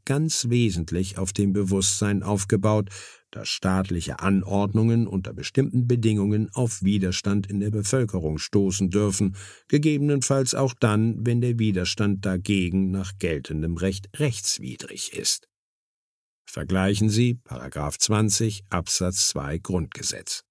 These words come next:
Umso bedenklicher ist es, dass der ehemalige Chef der Deutschen Seuchenschutzbehörde, dem Robert-Koch-Institut, Professor Doktor Lothar Wieler in Bezug auf die Corona-Eindämmungsmaßnahmen weitgehend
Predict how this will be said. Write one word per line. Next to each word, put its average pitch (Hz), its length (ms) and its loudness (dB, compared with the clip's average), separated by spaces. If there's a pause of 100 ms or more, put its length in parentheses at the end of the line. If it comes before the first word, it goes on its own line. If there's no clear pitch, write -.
(680)
Umso 151 300 6
bedenklicher 143 680 2
ist 117 280 2
es, 120 240 2
dass - 240 -8
der - 200 -8
ehemalige 101 640 2
Chef 120 340 0
der 78 160 -4
Deutschen 95 480 2
Seuchenschutzbehörde, 101 1600 0 (160)
dem 65 320 -8
Robert-Koch-Institut, 98 1600 2 (380)
Professor 151 480 4
Doktor 123 340 2
Lothar 107 540 2
Wieler 101 520 2
in 151 140 2
Bezug 165 480 0
auf 127 140 -2
die 131 140 0
Corona-Eindämmungsmaßnahmen 110 1900 2
weitgehend 104 640 2